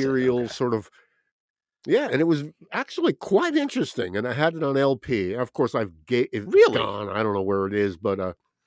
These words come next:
Speaker 1: but that was the
Speaker 2: Okay.
Speaker 1: first Beatles solo record. Yeah, yep. Wonderwall Music
Speaker 2: It's
Speaker 1: by
Speaker 2: gone. It's
Speaker 1: George
Speaker 2: gone.
Speaker 1: Harrison
Speaker 2: It's gone.
Speaker 1: or Harry Georgeson.
Speaker 2: Really?
Speaker 1: <laughs>
Speaker 2: Oh, Perry.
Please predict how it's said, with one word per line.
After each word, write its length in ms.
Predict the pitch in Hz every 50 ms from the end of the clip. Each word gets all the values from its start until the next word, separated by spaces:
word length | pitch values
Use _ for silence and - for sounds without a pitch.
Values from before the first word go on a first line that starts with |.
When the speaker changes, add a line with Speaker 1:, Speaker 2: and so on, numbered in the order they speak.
| _ _ _ _ _ - - - - - _ _ _
Speaker 1:
but 100 | 131 123
that 120 | 131 131
was 120 | 139 123 117
the 100 | 123 73
Speaker 2:
Okay. 80 | 87
Speaker 1:
first 320 | 156 147 156 147 - - 107
Beatles 380 | 131 139 143 143 151 147 127 -
solo 400 | - - 139 139 160 151 123 107
record. 500 | 95 98 92 90 - 85 85 78 73 - _ _ _ _ _ _ _ _ _ _ _ _ _ _ _ _ _ _ _ _ _ _ _ -
Yeah, 280 | 113 113 123 117 101 - - - _ _ _ -
yep. 160 | 107 120 - - _ _ _ _ _ _ _ _ _ _ _ _ _ _ _ _ _ _ _ _ _ _ _ _ _ _ - _ 107
Wonderwall 560 | 113 139 156 160 170 165 156 160 151 151 139
Music 360 | 143 139 135 117 - 101 87
Speaker 2:
It's 100 | 110 -
Speaker 1:
by 120 | 113 107 104
Speaker 2:
gone. 220 | - 64 64 - - - _ _
It's 180 | - 147 147 -
Speaker 1:
George 280 | - - 135 143 - -
Speaker 2:
gone. 100 | 143 139
Speaker 1:
Harrison 460 | 131 120 113 - - 101 90 87 - _
Speaker 2:
It's 120 | 127 110 -
gone. 160 | - - - - - _ _ _ _
Speaker 1:
or 100 | 110 95
Harry 280 | 92 131 135 131 127 117
Georgeson. 640 | - 131 143 139 135 113 117 - - 110 90 90 - _ _ _ _ _ _ _ _ _ _ _ _ _ _ _ _ _ _ _ _ _ _ 95
Speaker 2:
Really? 500 | 92 95 104 101 82 73 76 76 - -
Speaker 1:
<laughs> 40 | - - - - - - - - - - 110 - - - - - _ _ _ _ _ -
Speaker 2:
Oh, 180 | 85 98 85 - -
Perry. 400 | - - 76 73 73 71 73 69